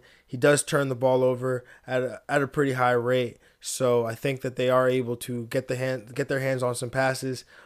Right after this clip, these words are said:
um, maybe intercept them, uh, maybe force a fumble here and there, get some sacks, as I do have them covering the spread in this one. So I, I think they are s-, streamable defense.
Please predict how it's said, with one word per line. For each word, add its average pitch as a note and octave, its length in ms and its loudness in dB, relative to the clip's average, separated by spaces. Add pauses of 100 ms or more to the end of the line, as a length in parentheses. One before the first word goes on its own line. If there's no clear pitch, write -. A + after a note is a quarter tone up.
um, A2+ 280 -6
maybe C3 240 2
intercept B2 400 0
them, B2 240 -2 (280)
uh, A2 240 -2
maybe B2+ 200 2
force B2+ 280 -4
a B2 60 -10
fumble B2 300 -2
here B2 180 0
and A#2+ 120 0
there, A#2+ 160 0
get B2 140 0
some B2 160 -8
sacks, A#2+ 520 -4 (260)
as B2+ 180 0
I B2 80 4
do C3+ 180 2
have B2 200 2
them B2 120 -2
covering A#2 360 -2
the A2 80 -6
spread A#2+ 300 -2
in A#2 80 -4
this A#2 180 -8
one. A2+ 140 -8
So A#2 140 -6
I, A2 40 -12 (320)
I - 20 -8
think C3+ 320 -2
they C3 100 2
are A#2+ 180 4
s-, - 260 -8 (420)
streamable C3 720 0
defense. B2 560 -4